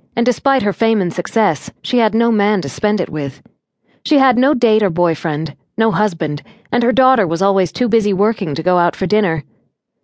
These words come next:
And the last thing she wanted to do was make an issue of her age with friends. She was planning to spend the night at home alone, in bed.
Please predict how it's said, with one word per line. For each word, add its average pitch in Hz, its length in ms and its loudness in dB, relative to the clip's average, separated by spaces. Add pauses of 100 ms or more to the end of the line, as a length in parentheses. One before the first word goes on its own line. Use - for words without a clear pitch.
(180)
And 226 120 2
the 220 60 4
last 214 400 2
thing 170 160 -2
she 180 160 -2
wanted 170 320 -2
to 156 60 -6
do 165 160 -2
was 160 160 -2
make 185 180 0
an 165 100 -2
issue 170 320 0
of 147 100 0
her 151 120 0
age 175 240 0
with 143 160 -4
friends. 143 580 -2 (600)
She 294 100 0
was 254 140 2
planning 262 380 0
to 180 100 -4
spend 214 320 -2
the 190 40 -2
night 185 200 0
at 160 100 0
home 196 220 -2
alone, 165 540 -2
in 151 140 -4
bed. 139 520 -4